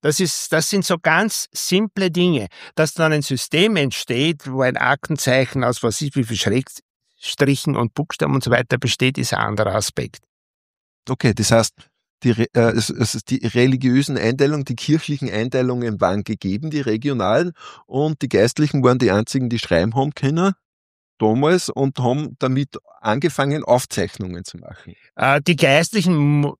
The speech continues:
Speaker 1: mussten schreiben und lesen können wegen der Bibel und wegen der Messe.
Speaker 2: Mhm.
Speaker 1: Es ist bis heute, und wann der schon das sechzigjährige Priesterjubiläum ge-, hinter sich hat, bei der Messe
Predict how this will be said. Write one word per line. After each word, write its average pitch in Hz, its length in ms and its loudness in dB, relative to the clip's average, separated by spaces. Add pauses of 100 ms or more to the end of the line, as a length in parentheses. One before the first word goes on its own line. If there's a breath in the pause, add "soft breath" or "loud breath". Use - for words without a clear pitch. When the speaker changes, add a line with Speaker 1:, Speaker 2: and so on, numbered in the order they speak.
(100)
Speaker 1:
mussten 147 640 2
schreiben 120 480 0
und 135 120 2
lesen 120 340 0
können 135 500 0
wegen 120 300 -4
der 117 80 -2
Bibel 131 360 0
und 131 160 2
wegen 123 160 0
der 123 120 2
Messe. - 380 -4 (400)
Speaker 2:
Mhm. 98 220 -10
Speaker 1:
Es 120 200 0
ist - 600 0 (440)
bis 120 220 0
heute, 139 560 2 (380)
und 117 160 -6
wann 110 180 2
der 113 180 0
schon 117 140 0
das - 180 -2
sechzigjährige 131 760 0
Priesterjubiläum 113 680 -2
ge-, 82 200 -4 (600)
hinter 113 300 -2
sich - 340 -2
hat, 156 180 2 (760 soft breath)
bei 107 120 0
der 117 120 4
Messe 110 400 4